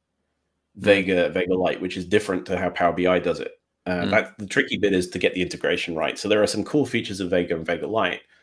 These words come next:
Speaker 2: that we may not be able to implement, but, um, you could certainly build a, you know, if you wanted to, you could, you could put a single visual on a page and cram a whole bunch of stuff in. The thing you gotta think about, though, with that is, particularly in Power B I,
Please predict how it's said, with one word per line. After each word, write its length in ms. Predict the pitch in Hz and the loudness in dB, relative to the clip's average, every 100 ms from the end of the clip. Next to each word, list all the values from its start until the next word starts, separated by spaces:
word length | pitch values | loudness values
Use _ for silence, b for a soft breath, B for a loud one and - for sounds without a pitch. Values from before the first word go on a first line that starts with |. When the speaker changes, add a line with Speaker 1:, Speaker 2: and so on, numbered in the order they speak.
| b b b - | b b b -2
Speaker 2:
that 180 | 101 98 | 0 2
we 100 | 101 | 2
may 440 | 104 110 113 107 | 4 4 4 4
not 200 | 104 101 | 4 4
be 60 | 98 | 4
able 120 | 87 | 4
to 60 | |
implement, 420 | 85 80 87 76 - | 2 -2 -4 -4 0
but, 280 | 101 95 - - | 4 4 2 0
um, 260 | 92 92 | 2 2
you 120 | 110 | 2
could 140 | 147 - | 2 0
certainly 280 | - 110 101 | 0 0 0
build 280 | 107 104 | 2 4
a, 460 | 95 92 87 85 92 _ _ - - 127 _ _ _ _ _ - | 4 4 4 0 -4 _ _ -20 -20 -20 _ _ _ _ _ -6
you 120 | 101 | -2
know, 60 | 90 | -2
if 100 | 104 | -2
you 60 | 101 | 0
wanted 240 | 104 131 | 2 0
to, 100 | 98 | -2
you 120 | 90 90 | -4 -4
could, 180 | 92 - | -6 -6
you 120 | 95 | -6
could 160 | 95 - | -4 -2
put 120 | 107 | 0
a 60 | 90 | 0
single 320 | - 135 113 | 0 0 2
visual 300 | 104 95 90 | 2 2 0
on 60 | |
a 20 | 82 | 0
page 460 | 101 71 60 - b b b b - | 2 2 0 -4 b b b b -10
and 80 | 90 | 0
cram 220 | 110 95 | 2 2
a 40 | |
whole 140 | - 101 | 2 2
bunch 220 | 92 - | 2 -4
of 60 | |
stuff 260 | - 98 - | -4 -4 -2
in. 160 | 80 87 B B - | -6 -8 B B -2
The 80 | |
thing 120 | 110 190 | 2 4
you 60 | |
gotta 140 | 180 - | 4 4
think 220 | 135 131 | 2 2
about, 280 | - 87 85 | 2 2 2
though, 120 | 87 | 0
with 140 | 82 | 0
that 220 | 85 80 - | 0 0 -2
is, 340 | 90 95 90 - | -2 -2 -2 -6
particularly 400 | - 147 147 120 | -4 -2 0 -2
in 60 | |
Power 200 | - 101 | 0 0
B 140 | 98 98 | 0 0
I, 200 | - | 0